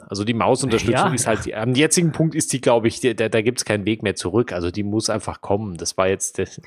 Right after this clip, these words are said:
Speaker 1: die, die Bedienungshilfe war der erste Schritt und
Speaker 2: Das ist eine interessante, ja, eine Herangehensweise. Ich würde
Speaker 1: Hm.
Speaker 2: das unterstreichen, ja.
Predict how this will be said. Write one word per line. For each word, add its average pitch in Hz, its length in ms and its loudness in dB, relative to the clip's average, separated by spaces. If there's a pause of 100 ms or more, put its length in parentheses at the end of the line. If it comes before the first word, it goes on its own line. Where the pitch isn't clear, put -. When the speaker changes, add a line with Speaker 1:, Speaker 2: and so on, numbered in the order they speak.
Speaker 1:
die, 98 240 -10
die 95 60 -10
Bedienungshilfe 139 720 2
war 104 120 2
der 104 120 2
erste 143 320 2
Schritt 165 300 0
und 101 180 -4
Speaker 2:
Das 90 100 -12
ist - 60 -6
eine 147 100 0
interessante, 127 680 -2
ja, 131 240 0
eine 127 160 -6
Herangehensweise. 117 580 0
Ich 101 120 -6
würde 131 100 2
Speaker 1:
Hm. 104 60 0
Speaker 2:
das 92 80 -4
unterstreichen, 117 560 -2
ja. 98 260 -6